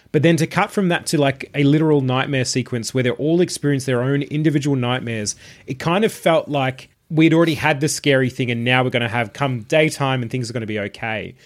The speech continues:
And instead it actually kicks off to, like, "No, now you are fucked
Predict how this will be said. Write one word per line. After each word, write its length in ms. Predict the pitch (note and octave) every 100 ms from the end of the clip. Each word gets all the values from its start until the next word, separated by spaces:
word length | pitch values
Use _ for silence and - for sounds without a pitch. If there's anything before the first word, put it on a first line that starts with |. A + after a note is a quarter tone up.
| _ -
And 100 | D#3
instead 300 | C#3+ F3 F3+
it 80 | E3
actually 260 | D#3+ E3+
kicks 260 | C#3+ E3 -
off 160 | C#3 -
to, 140 | D3
like, 320 | B2+ A#2 - - _ -
"No, 200 | D#3 D3+
now 240 | C#3 D#3
you 200 | F#3+ F3+
are 60 | E3
fucked 380 | - D3 C#3+